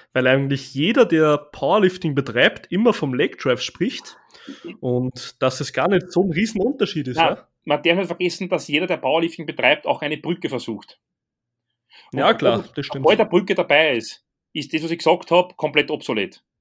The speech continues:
Speaker 2: Ist alle, ist
Speaker 1: Mhm.
Speaker 2: lächerlich. Wenn jemand allerdings völlig flach liegt, weil er keine Brücke zusammenkriegt oder es nie trainiert hat, dann ist der Leg Drive überbewertet.
Speaker 1: Mhm.
Speaker 2: Um das nochmal zu relativieren ein bisschen.
Speaker 1: Was aber ich so,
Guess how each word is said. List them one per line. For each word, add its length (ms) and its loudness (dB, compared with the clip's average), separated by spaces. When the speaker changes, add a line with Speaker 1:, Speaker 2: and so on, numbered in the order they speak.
Speaker 2:
Ist 140 -4
alle, 140 4
ist 200 -4
Speaker 1:
Mhm. 60 2
Speaker 2:
lächerlich. 380 -4
Wenn 180 2
jemand 240 0
allerdings 540 0
völlig 380 0
flach 320 4
liegt, 440 -6
weil 180 4
er 60 0
keine 140 0
Brücke 240 -4
zusammenkriegt 440 0
oder 120 0
es 60 -4
nie 140 -8
trainiert 300 -2
hat, 200 -2
dann 300 6
ist 160 -8
der 60 4
Leg 240 0
Drive 180 -2
überbewertet. 600 -6
Speaker 1:
Mhm. 480 -8
Speaker 2:
Um 120 -14
das 120 -12
nochmal 180 -6
zu 80 -8
relativieren 440 -8
ein 60 -12
bisschen. 220 -16
Speaker 1:
Was 580 -2
aber 220 -2
ich 160 0
so, 360 4